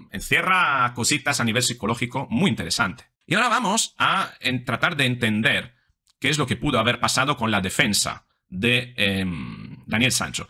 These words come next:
Esta actitud de lanzar un comunicado ahora, ¿no? De, em, este patrón de contestar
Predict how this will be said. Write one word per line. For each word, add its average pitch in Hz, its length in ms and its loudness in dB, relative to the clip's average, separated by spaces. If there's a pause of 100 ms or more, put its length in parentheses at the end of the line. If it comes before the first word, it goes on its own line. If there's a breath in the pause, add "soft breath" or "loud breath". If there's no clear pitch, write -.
(220 loud breath)
Esta 131 300 2
actitud 165 680 0 (280 soft breath)
de 131 420 -2 (280)
lanzar - 500 2
un 131 120 -4
comunicado 127 840 2
ahora, 143 580 2
¿no? 139 260 -2
De, 117 440 2
em, 113 420 0 (520)
este 226 280 0
patrón 117 680 0 (400)
de 135 500 -2
contestar 120 1120 0